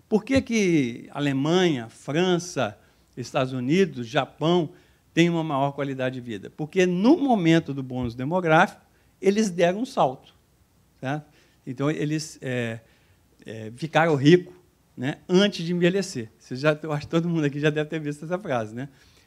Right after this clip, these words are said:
É impossível, é, para os países, pelo menos até hoje, com os dados que a gente tem, é, a gente,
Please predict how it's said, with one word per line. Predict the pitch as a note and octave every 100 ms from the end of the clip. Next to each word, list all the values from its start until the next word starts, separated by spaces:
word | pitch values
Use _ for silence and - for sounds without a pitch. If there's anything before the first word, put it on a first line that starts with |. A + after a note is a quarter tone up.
| _
É | -
impossível, | C#3 D3 D3 - C#3+ D3+ E3 F#3+ - - _ _
é, | - A#2
para | A2+
os | D3
países, | - C#3 G#2+ B2 D3+ E3+ - - _ -
pelo | - B2
menos | A2+ B2+
até | C#3 C#3 C3
hoje, | A#2 C#3 C#3+
com | B2
os | A#2
dados | A#2+ A#2+
que | A#2+
a |
gente | A#2 A#2
tem, | - A#2+ D3 - _ _ _
é, | - B2+ B2 A#2 A#2 -
a | - C#3+
gente, | D3 D3 D#3+ -